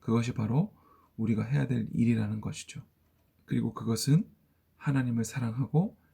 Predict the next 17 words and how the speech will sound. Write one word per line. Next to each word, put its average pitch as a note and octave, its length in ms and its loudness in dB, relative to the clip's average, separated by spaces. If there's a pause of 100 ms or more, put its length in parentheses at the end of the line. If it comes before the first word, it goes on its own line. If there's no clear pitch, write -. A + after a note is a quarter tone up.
(260)
이웃을 C3+ 520 6
사랑하는 D#3 500 2
것이죠. A#2 640 -6 (720)
이웃은 D#3 840 4 (320)
가까이는 C#3 760 2 (280)
우리의 A2+ 260 0
가족부터, A#2+ 800 -4 (420)
그리고 A2 260 -4
친구, C#3 600 0 (420)
그리고 G#2+ 240 -2
내가 A2 240 0
사는 A2+ 280 -2
동네의 A2 560 0
이웃들, A2 580 -4 (400)
그리고 A2+ 300 -2
우리 A2+ 160 2
모든 A#2 460 2